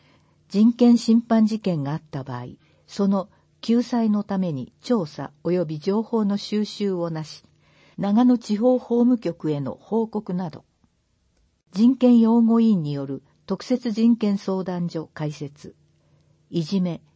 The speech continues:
虐待、差別、家庭内問題など、暮らしの中で起こる問題や悩み事の解決にご利用ください。相談は無料で、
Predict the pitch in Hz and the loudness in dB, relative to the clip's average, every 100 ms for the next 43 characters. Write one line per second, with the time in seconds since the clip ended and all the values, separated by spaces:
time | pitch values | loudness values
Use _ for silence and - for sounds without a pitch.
0 | - 156 156 - - 170 151 - - 220 | -6 -4 -4 -8 -10 -8 -10 -12 -6 -4
1 | 180 143 - _ _ _ _ _ 185 - | -4 -6 -16 _ _ _ _ _ -8 2
2 | 240 247 220 214 208 202 151 139 139 147 | 4 6 4 4 2 0 -2 -6 -6 -8
3 | - - _ _ _ - 226 262 - 247 | -10 -20 _ _ _ -2 0 0 2 4
4 | 240 247 180 156 156 202 180 143 165 202 | 4 2 -2 -2 -2 -2 -2 -2 0 2
5 | 208 190 180 175 180 160 175 220 226 220 | 0 -2 -4 -6 -8 -4 -2 2 2 0
6 | 220 202 190 - 196 196 190 190 180 160 | -2 -4 -4 -4 -6 -4 -6 -4 -6 -6
7 | _ _ 143 165 180 185 175 170 143 143 | _ _ -6 -4 -2 -2 -4 -6 -10 -12
8 | - 131 - _ _ _ _ _ _ _ | -14 -14 -16 _ _ _ _ _ _ _
9 | _ _ - 233 240 233 220 208 190 175 | _ _ -6 0 2 2 0 0 0 0
10 | 196 185 165 | -2 -2 -6